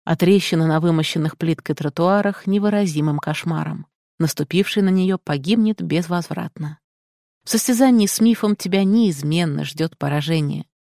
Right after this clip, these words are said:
Чудеса, конечно, нельзя сбрасывать со счетов,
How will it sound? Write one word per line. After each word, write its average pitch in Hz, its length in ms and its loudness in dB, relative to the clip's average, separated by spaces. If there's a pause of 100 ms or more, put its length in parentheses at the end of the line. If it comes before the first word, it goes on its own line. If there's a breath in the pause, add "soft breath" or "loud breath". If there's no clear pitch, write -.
(500)
Чудеса, 220 380 2
конечно, 202 380 2
нельзя 190 460 2
сбрасывать 151 580 -4
со 151 100 -4
счетов, 190 540 -4